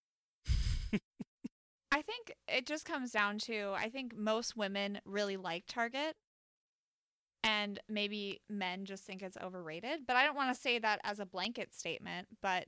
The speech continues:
Speaker 2: that seems to be what's coming back as feedback so far. That was your feedback.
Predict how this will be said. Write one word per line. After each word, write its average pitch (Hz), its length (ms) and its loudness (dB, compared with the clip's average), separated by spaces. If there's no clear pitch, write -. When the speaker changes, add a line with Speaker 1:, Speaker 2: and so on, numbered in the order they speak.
Speaker 2:
that 202 180 -2
seems 208 360 -6
to 202 80 -8
be 185 440 -2
what's 208 260 0
coming 196 280 -8
back 185 260 2
as 180 200 -10
feedback 170 480 -4
so 180 180 -8
far. 175 400 -8
That 190 120 0
was 208 160 -2
your 208 140 -2
feedback. 190 600 -4